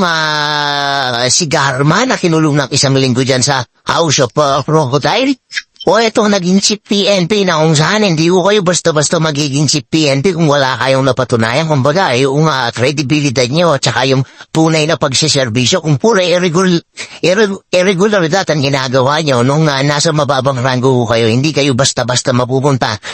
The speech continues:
dyan sa ano na yan, dyan sa pwesto na yan. Kaya kung tayo tatanungin, kanino tayo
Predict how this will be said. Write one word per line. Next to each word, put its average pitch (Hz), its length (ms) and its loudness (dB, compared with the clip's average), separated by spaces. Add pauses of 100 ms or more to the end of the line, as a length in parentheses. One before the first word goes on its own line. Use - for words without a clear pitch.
(220)
dyan 147 240 0
sa 135 160 0
ano 139 160 0
na 123 160 2
yan, 160 160 -2
dyan 127 160 0
sa 123 160 0
pwesto 127 320 0
na 104 160 0
yan. 104 160 -2
Kaya 240 160 0
kung 294 160 4
tayo 220 240 2
tatanungin, 196 560 0
kanino 185 320 2
tayo 185 160 0